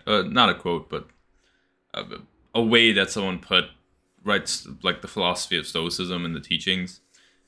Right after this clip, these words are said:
And, uh, the way they sort of put it is that it's a philosophy of life that maximizes positive emotions,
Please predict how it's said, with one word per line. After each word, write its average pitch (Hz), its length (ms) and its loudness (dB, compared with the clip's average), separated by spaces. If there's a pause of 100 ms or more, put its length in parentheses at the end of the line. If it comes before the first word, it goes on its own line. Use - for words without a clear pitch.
And, 98 420 6
uh, 90 300 6
the 98 140 2
way 107 180 8
they 107 140 4
sort 95 220 0
of - 80 -12
put 95 120 2
it 90 140 2
is 85 320 -4
that 90 160 2
it's 85 140 -2
a 87 40 -6
philosophy 117 600 2
of 87 180 0
life 85 480 2
that 87 120 2
maximizes 90 800 0
positive 120 680 2
emotions, 90 680 -2